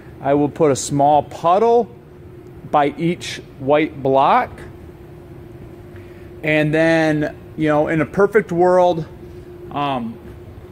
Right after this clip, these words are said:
I would set this up at, at thirty minute intervals or twenty minute intervals. But what I'm gonna do is I'm gonna put the start time, and then I'm gonna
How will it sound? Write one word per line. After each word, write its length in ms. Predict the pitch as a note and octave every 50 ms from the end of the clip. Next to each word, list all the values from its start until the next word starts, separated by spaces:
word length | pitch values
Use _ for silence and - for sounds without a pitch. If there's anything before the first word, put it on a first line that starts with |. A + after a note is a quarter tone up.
| - -
I 200 | - C#3 D3 D3+
would 200 | D3+ D3 D3 C3+
set 360 | - - - F3 - - -
this 280 | - B2 C#3 C3+ - -
up 300 | D#3 C#3+ C#3+ C#3 - D3
at, 380 | C#3 C3+ C3+ C3 C3 - -
at 200 | C#3 C3+ C3 -
thirty 240 | A#2 E3+ D#3+ D#3 D3+
minute 320 | D3+ D3+ D3+ D3 D3 D3 -
intervals 680 | D3+ D3 D3 C#3 B2+ A#2+ C#3 C#3 C#3 C#3 C#3 C3 B2
or 80 | C3+ A#2+
twenty 260 | A#2+ - D3+ D3 C#3+
minute 280 | C#3+ C#3+ C#3+ C#3 C3+ -
intervals. 640 | C3+ C#3 C#3 C#3 C3 B2+ C3 C3 C3 B2+ B2 - - - - - - -
But 100 | - D3
what 180 | D3 C#3+ D#3+ D#3+
I'm 200 | E3+ F3 F3 D#3+
gonna 220 | E3 E3 D#3+ D#3
do 220 | D3 C#3 D#3 D3+ D3
is 100 | C#3 C#3+
I'm 140 | C#3+ C3+ C#3
gonna 100 | B2+ -
put 220 | - - A#2+ A#2+
the 100 | C3+ B2
start 500 | - - - - D#3+ D3+ D#3+ D#3+ D#3+ -
time, 1120 | - E3+ E3+ E3+ F3 F3 F3+ F#3 F#3 E3 - - - - - - - - - - - -
and 220 | - C#3 C#3 C#3
then 720 | D3 D3+ D3 D3 D3 D3 D3 D3 C#3+ - - - - - - -
I'm 140 | C#3+ D3+
gonna 320 | D3+ D3+ D3 C#3+ C3+ -